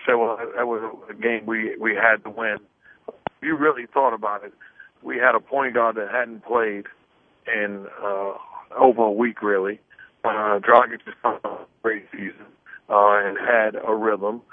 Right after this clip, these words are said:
We had a starting center that had not played since January. They have a, a starting center that, you know, played very well last year and had a, a big year for them. And then, you know, at the end of the day, you know, Michael Beasley at the small forward position,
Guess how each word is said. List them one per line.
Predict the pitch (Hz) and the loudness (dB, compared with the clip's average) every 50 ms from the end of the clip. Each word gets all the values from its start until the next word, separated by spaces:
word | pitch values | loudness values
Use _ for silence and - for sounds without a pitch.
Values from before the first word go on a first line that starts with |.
| - - - _ _ | -20 -20 -20 _ _
We | - 120 113 | -4 -2 0
had | 107 113 117 107 113 | 4 4 4 4 4
a | 110 101 - - _ | 2 -2 -4 -4 _
starting | - 127 127 123 120 117 110 107 - - | 4 6 6 6 4 0 -6 -12 -10 -6
center | 147 139 123 104 101 110 120 _ _ _ _ _ _ _ _ | -4 -4 -4 -4 -8 -10 -12 _ _ _ _ _ _ _ _
that | - - | -18 -10
had | - 131 131 135 131 | -4 -2 0 0 0
not | 120 120 117 110 107 - | 2 2 0 0 0 -2
played | - 131 120 113 107 107 104 - - _ _ _ _ - - | -4 -2 -2 -2 -2 -4 -8 -10 -14 _ _ _ _ -14 -12
since | 120 113 104 - - - | -12 -12 -14 -14 -8 -2
January. | - 123 131 - - 117 - - - _ _ _ _ - _ _ _ - _ _ _ - | 0 0 0 0 -2 -6 -10 -12 -14 _ _ _ _ -20 _ _ _ -20 _ _ _ -2
They | - 127 | 0 2
have | 117 117 117 117 | 4 4 4 4
a, | 113 110 101 - 98 113 | 2 -2 -6 -6 -8 -8
a | 104 - | -6 0
starting | - 120 113 110 110 110 104 - - | 2 4 4 4 2 -2 -6 -8 -6
center | 120 117 117 117 | -4 -4 -2 -2
that, | 113 104 107 101 - _ _ _ _ _ _ - | -4 -4 -6 -8 -12 _ _ _ _ _ _ -8
you | - | -4
know, | 101 98 95 107 | -2 -2 -2 -2
played | 110 - 123 127 120 117 107 | -4 -2 0 2 2 2 2
very | 113 120 123 120 120 | 2 2 2 2 0
well | 117 113 110 110 | 0 0 0 0
last | 113 113 113 113 107 - - 131 | 0 -2 -2 -2 -4 -8 -10 -8
year | 131 123 | -8 -6
and | 117 110 | -6 -6
had | 110 113 110 110 | -6 -6 -6 -6
a, | 104 101 - 98 113 | -8 -10 -10 -8 -8
a | 107 | -6
big | 104 117 123 117 104 | -4 -4 -4 -4 -2
year | 113 123 135 123 - | -2 0 0 0 -2
for | - 110 107 | -4 -6 -8
them. | 101 101 101 95 _ _ _ _ _ _ _ _ _ - | -6 -8 -10 -10 _ _ _ _ _ _ _ _ _ -14
And | - 127 123 | -12 -8 -4
then, | 123 123 123 120 | -4 -4 -4 -4
you | 120 120 | -6 -4
know, | 120 117 117 117 | -2 0 0 0
at | 117 113 - | 0 -2 -2
the | 120 | -2
end | 127 127 123 | -2 0 -2
of | 120 | -4
the | 117 110 | -6 -4
day, | 113 123 123 120 113 107 - - | -4 -4 -4 -4 -6 -8 -12 -14
you | 110 | -10
know, | 113 107 104 | -10 -8 -6
Michael | 107 113 117 120 - 120 | -2 -2 -2 -2 -2 -6
Beasley | 110 101 117 120 117 107 113 113 110 | -8 -6 -6 -6 -6 -4 -4 -2 -2
at | 110 107 - | -4 -4 -6
the | 113 107 107 - - | -8 -8 -8 -10 -6
small | - 123 120 117 117 110 - | 0 2 4 4 4 4 2
forward | 120 117 120 110 104 - | 2 2 2 0 0 -2
position, | 110 104 110 120 113 - - 107 101 101 | -6 -2 -2 -2 -2 -4 -8 -10 -12 -12